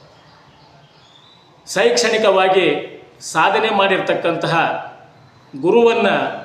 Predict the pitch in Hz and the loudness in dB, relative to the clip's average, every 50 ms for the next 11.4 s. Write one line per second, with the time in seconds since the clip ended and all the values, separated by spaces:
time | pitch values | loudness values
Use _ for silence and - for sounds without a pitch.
0 | - - - - - - _ - 156 180 208 214 214 - - 226 - - 190 175 | -16 -20 -20 -20 -20 -16 _ -4 -4 -2 0 0 0 0 0 -2 -2 0 0 -2
1 | - - 180 175 170 147 135 - - - - - - - - - - - - - | 0 0 0 0 0 0 0 -2 -4 -6 -10 -14 -16 -20 -20 -20 -20 -20 -20 -20
2 | - - - - - - - - - - - - _ _ - _ _ _ _ _ | -20 -20 -20 -20 -20 -20 -20 -20 -20 -20 -20 -20 _ _ -20 _ _ _ _ _
3 | - - - - - 127 120 131 180 220 233 233 226 202 180 - - - - - | -20 -20 -20 -20 -20 -10 -2 0 2 4 4 4 4 4 2 0 0 -4 -4 -6
4 | - - - - - - 120 123 165 202 233 226 214 196 175 160 160 160 - - | -8 -12 -14 -20 -20 -20 -8 -2 0 0 2 2 2 2 2 2 0 -2 -4 -6
5 | - - - - - - - - - 151 147 170 196 202 202 190 180 180 175 160 | -10 -14 -18 -20 -20 -20 -20 -14 -10 -6 -2 0 0 2 2 0 0 2 2 2
6 | 165 165 160 160 156 143 131 - - - - - - - - - - _ - - | 2 2 2 0 0 -2 -2 -4 -6 -10 -14 -18 -20 -20 -20 -20 -20 _ -20 -20
7 | _ _ _ - - - - - - _ - - - - - - - - 170 160 | _ _ _ -20 -20 -20 -20 -20 -20 _ -20 -20 -20 -20 -20 -14 -8 -6 -4 0
8 | 165 196 196 185 175 170 170 165 160 - 160 151 151 160 160 160 - - - - | 0 2 2 2 2 2 2 0 0 0 0 2 2 2 2 2 0 -2 -6 -12
9 | - - - - - - - - - - - - - - - - 160 180 214 233 | -16 -18 -20 -20 -20 -20 -20 -20 -20 -20 -20 -20 -20 -20 -16 -8 -4 -4 -2 0
10 | - 247 202 190 190 185 170 147 143 - - - - - - - 175 170 180 175 | 0 0 2 2 2 2 2 0 0 -2 -4 -8 -10 -12 -14 -8 -6 -4 -2 -2
11 | 170 147 143 160 196 220 214 | -2 0 0 2 4 4 4